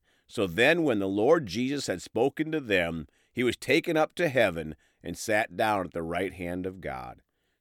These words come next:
Twenty, "And they went out and preached everywhere, while the Lord was working with them and confirming the word by the signs that followed." Folks, the Lord is working with us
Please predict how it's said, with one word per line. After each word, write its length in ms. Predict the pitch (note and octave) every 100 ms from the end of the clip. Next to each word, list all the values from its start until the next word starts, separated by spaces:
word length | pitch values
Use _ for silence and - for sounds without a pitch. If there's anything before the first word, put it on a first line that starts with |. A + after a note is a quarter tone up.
| _
Twenty, 680 | - G2 G#2 - D3 E3 - _ _ -
"And 160 | G2
they 40 | F#2
went 320 | F2 D#3+ F#3
out 220 | A2+ G2+ F2
and 180 | D#2
preached 400 | - C#3+ E3+ - -
everywhere, 720 | E3 C#3 G2+ E2 D2 D2 D2 _ _ -
while 160 | G2+
the 120 | F#2+
Lord 380 | F#2+ G#2 B2+ D3+
was 160 | G#2+ F2
working 600 | F2 D#3 D#3 F3 E3 C#3+
with 320 | C#3 F3+ -
them 500 | - F#2 E2+ E2+ F2 - _
and 180 | G2 F#2+
confirming 600 | G2+ F2 B2 B2+ D#3 F3
the 100 | E3+
word 640 | E3+ E3 D#3+ A2 F#2 F#2 E2 _ _ -
by 200 | G2+ G2
the 120 | E2+
signs 580 | - A2 G2+ G#2+ A#2+ G2
that 240 | G2 -
followed." 640 | - F2+ D2+ C2+ C2+ B1 - _ _ _ _ _ _ _
Folks, 340 | D3+ F#3+ D#3+
the 120 | B2
Lord 440 | A2 A2+ C3 F#3+ F3
is 140 | A#2+
working 560 | G2 A#2+ D#3+ - E3+ D#3+
with 320 | E3+ D#3+ -
us 320 | F2 - -